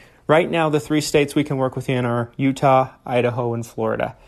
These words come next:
If you'd like to work with us and you're in one of those three states, or even if you'd like to, you know,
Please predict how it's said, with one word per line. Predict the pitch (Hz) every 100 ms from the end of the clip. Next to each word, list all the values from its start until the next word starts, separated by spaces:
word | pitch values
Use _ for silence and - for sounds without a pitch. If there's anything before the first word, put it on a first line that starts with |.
| - _ 131
If | 131
you'd | 135
like | 151 180
to | -
work | 156 151 147
with | 147
us | 147 135 -
and | 151 131
you're | 123
in | 123
one | 127
of | 135
those | 131 -
three | 131 127
states, | - 127 123 160
or |
even | 156 - 175 180 170
if | 156
you'd | 147
like | 143 143
to, | 147 131
you | 127 139
know, | 131 123